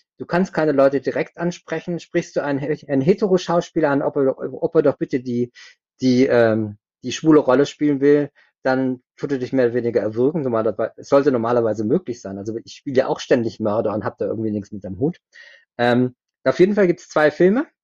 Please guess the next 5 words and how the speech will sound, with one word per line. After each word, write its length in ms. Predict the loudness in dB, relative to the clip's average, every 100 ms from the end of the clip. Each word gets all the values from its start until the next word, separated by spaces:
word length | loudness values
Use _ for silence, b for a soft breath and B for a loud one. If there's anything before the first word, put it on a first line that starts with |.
| _ _ _ _ _ _
Ähm, 320 | -2 0 -2 -6 -12
der 140 | -4
eine 280 | -2 -2 0
heißt 540 | 0 0 -2 _ -20 _
Preferences. 800 | -2 2 2 2 -2 -6 -8